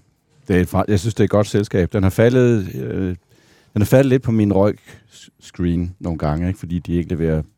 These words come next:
femten procent efter skat, røg. Men altså, de er jo på vej, de klarer sig godt. De er inde i den her bølge med nye produkter, og de tager markedsandele, og de vokser.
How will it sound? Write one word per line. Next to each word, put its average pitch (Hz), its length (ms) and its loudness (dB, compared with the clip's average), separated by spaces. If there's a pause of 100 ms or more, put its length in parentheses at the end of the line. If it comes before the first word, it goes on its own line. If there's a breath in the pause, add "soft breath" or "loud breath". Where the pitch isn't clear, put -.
femten 82 300 -8
procent - 300 -8
efter 82 180 -8
skat, - 360 -6 (100)
røg. 82 180 -2 (800 soft breath)
Men 95 160 2
altså, 90 180 0
de 92 120 -8
er - 20 0
jo 87 60 -2
på 92 100 -4
vej, 87 200 2
de 98 100 -8
klarer 98 220 0
sig 92 100 -8
godt. 101 200 0
De 98 60 0
er - 20 4
inde 104 120 2
i - 40 0
den 110 100 -2
her 98 100 4
bølge 98 300 0
med 98 120 -2
nye 92 160 -2
produkter, 98 440 -6
og 85 140 -8
de 98 40 -6
tager 90 200 -2
markedsandele, 90 640 -4
og 78 60 -8
de - 80 -6
vokser. 71 360 -8